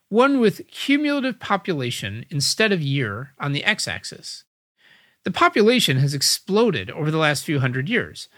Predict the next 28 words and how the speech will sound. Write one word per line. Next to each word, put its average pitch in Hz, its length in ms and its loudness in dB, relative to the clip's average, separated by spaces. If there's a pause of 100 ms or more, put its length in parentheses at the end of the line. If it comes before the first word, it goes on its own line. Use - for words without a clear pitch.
(100)
so - 140 0
this 285 180 0
chart 180 260 2
has 170 200 0
most 170 340 4
of 185 100 0
the 139 140 2
action 143 400 -2
going 147 240 2
on 120 240 2
over 139 220 -2
the 160 100 2
last 123 260 0
few 143 140 -2
hundred 117 300 -2
years. - 380 -6 (500)
You 202 100 2
can 220 140 4
think 330 240 2
of 240 100 0
this 196 160 2
chart 127 400 -2 (220)
as 170 120 2
showing, 143 540 0 (400)
if 185 160 0
we 208 120 4
lined 240 400 2
up 254 160 2